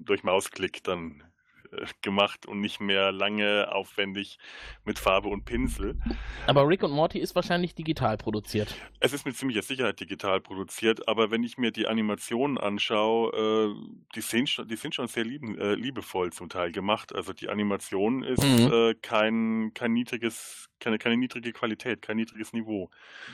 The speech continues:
Speaker 1: Die sind liebevoll animiert und sehr, sehr gut. Also da kann ich nichts Schlechtes dran finden.
Speaker 2: Das ist ja wie mit Adventure Time. Da merkt man auch im Grunde, dass da jemand richtig Herzblut reinsteckt.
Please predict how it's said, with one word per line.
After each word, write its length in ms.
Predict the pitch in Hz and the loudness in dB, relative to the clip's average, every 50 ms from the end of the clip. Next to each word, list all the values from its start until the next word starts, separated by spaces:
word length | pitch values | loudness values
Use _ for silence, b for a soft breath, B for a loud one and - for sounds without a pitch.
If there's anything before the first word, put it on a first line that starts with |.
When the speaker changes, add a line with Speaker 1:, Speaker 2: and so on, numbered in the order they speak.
| B B B - 233 240 - - - | B B B -6 -6 -8 -8 -2 2
Speaker 1:
Die 100 | 113 113 | 2 2
sind 680 | - - 131 123 123 123 120 120 120 123 123 120 120 | 4 6 4 4 6 4 2 2 2 2 0 0 0
liebevoll 560 | 117 117 135 135 120 110 - - - 90 - - | 0 0 0 0 -2 -4 -6 -2 -2 -2 -2 -2
animiert 640 | 95 92 90 87 87 87 85 82 82 82 - - - - | -4 -4 -4 -4 -4 -2 -2 -2 -4 -4 -8 -16 -14 -12
und 300 | - - 104 101 101 92 | -6 -2 0 0 0 -2
sehr, 580 | - - 110 107 107 110 110 113 113 113 110 107 104 | 0 2 4 6 6 6 6 6 4 4 2 0 -4
sehr 220 | 107 - - 113 107 | -6 -4 -4 -4 -4
gut. 360 | - 120 117 107 95 - - | 0 0 0 0 0 -2 -4
Also 280 | - 98 95 95 101 | -4 -4 0 0 0
da 520 | 87 - 101 98 101 104 104 104 104 101 101 107 _ _ _ _ _ _ | 2 4 6 6 8 8 8 6 4 2 -2 -8 _ _ _ _ _ _
kann 180 | - - 113 101 | -2 0 0 0
ich 160 | 104 117 107 123 | 0 -2 -2 -2
nichts 220 | 123 120 - - | -2 -2 -2 -2
Schlechtes 360 | - 120 117 - - 110 - | 0 0 0 -2 -2 -14 -8
dran 200 | - 113 107 104 | -2 0 0 0
finden. 420 | - - 110 110 101 - - 80 - _ B B B B B B B B B | 0 0 0 0 0 -2 -10 -14 -16 _ B B B B B B B B B
Speaker 2:
Das 120 | 143 147 156 | 4 4 4
ist 140 | 185 - - | 4 2 2
ja 180 | 151 131 120 | 2 2 2
wie 120 | 123 160 196 | 0 0 2
mit 180 | 214 220 - | 2 2 0
Adventure 400 | 196 - - 190 208 220 - 127 | -2 0 2 0 2 4 2 2
Time. 340 | 110 - 120 107 104 104 107 - - | 2 4 2 4 4 2 0 -4 0
Da 100 | - 120 | 2 4
merkt 300 | 120 131 139 143 - - | 4 6 4 2 2 2
man 100 | - 160 | 0 2
auch 240 | 139 139 165 170 - | 4 6 4 4 4
im 140 | 143 131 127 | 0 -2 0
Grunde, 240 | 120 123 123 131 123 | 2 4 4 4 4
dass 160 | 123 127 - | 2 2 4
da 120 | - 127 | 4 4
jemand 300 | 127 131 139 147 151 131 | 4 4 4 2 2 2
richtig 300 | - 156 - - 139 - | 0 -6 -6 -6 -4 0
Herzblut 420 | 160 165 - - - 120 120 - 110 | 0 0 0 0 0 0 2 2 4
reinsteckt. 560 | 107 110 104 - - 117 120 - - - - | 2 2 2 2 2 2 2 2 2 -4 -4